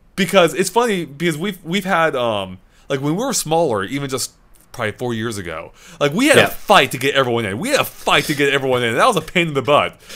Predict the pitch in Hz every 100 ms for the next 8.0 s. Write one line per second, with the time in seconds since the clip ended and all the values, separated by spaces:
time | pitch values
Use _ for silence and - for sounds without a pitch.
0 | - - 143 180 262 208 180 156 139 139
1 | 139 127 117 139 120 117 113 117 120 127
2 | 123 110 110 131 120 123 107 104 104 104
3 | 101 101 98 95 110 104 104 107 95 92
4 | 98 98 101 101 135 107 87 - - -
5 | - - 120 120 113 107 104 147 151 143
6 | 190 226 196 127 120 113 104 151 190 -
7 | 202 202 - 160 123 110 - 208 151 87